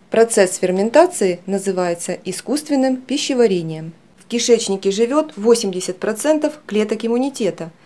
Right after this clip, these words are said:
и основная задача такой еды — нормализовать работу кишечника. Сейчас я приготовлю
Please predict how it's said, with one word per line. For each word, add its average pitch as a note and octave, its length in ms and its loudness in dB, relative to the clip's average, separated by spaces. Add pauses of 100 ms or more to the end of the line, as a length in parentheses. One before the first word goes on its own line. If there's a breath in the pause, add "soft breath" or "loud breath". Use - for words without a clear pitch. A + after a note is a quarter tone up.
(120 soft breath)
и G#3 100 2
основная A3+ 480 4
задача F#3+ 440 0
такой F#3+ 320 -2
еды — F3 360 -4 (180)
нормализовать F#3+ 760 0
работу G3+ 400 -4
кишечника. E3 680 -8 (380)
Сейчас A3 420 2
я G3 80 2
приготовлю G#3+ 680 4